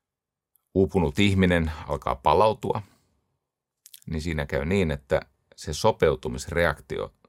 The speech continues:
tuottaa vähän korkoa sille palautumisvelalle. Sitä kutsutaan superkompensaatioksi. Tämä on totta myös älyllisesti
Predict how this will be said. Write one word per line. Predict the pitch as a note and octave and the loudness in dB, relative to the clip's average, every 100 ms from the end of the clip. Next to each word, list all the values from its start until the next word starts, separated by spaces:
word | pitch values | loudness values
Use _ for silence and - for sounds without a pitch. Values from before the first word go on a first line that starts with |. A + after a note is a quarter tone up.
| _ | _
tuottaa | F#2 D2 - - A1+ | -2 -2 -4 -8 -4
vähän | F2+ F#2+ D#2+ | -4 -4 0
korkoa | A2 A2+ F2+ - - - | 4 4 2 -2 -6 -6
sille | - A1 D2 - _ _ _ _ _ _ _ _ _ _ _ _ _ _ | -10 -8 -8 -10 _ _ _ _ _ _ _ _ _ _ _ _ _ _
palautumisvelalle. | G2+ F#2+ E2+ D2+ A#1+ - A1+ G1+ - F2 - _ _ _ _ | 2 4 4 0 -8 -4 -2 -2 -8 -14 -20 _ _ _ _
Sitä | - | -8
kutsutaan | E2+ F2 - D#2+ E2+ | -6 -6 -6 0 0
superkompensaatioksi. | - - - - - B1+ A#1 A1 - - - - - - - - - _ _ _ _ _ _ _ _ _ _ | 0 -2 0 0 0 -4 -4 -8 -8 -10 -10 -16 -16 -20 -20 -20 -20 _ _ _ _ _ _ _ _ _ _
Tämä | C3+ | 0
on | A2 | 4
totta | B2 C3 _ G2+ | 2 2 _ 0
myös | A#2 A2 G2 - - _ _ _ _ _ _ _ _ | 2 0 0 -6 -10 _ _ _ _ _ _ _ _
älyllisesti | A2+ A#2+ F#2 D2+ D#2 - - | 0 2 2 0 -4 -8 -14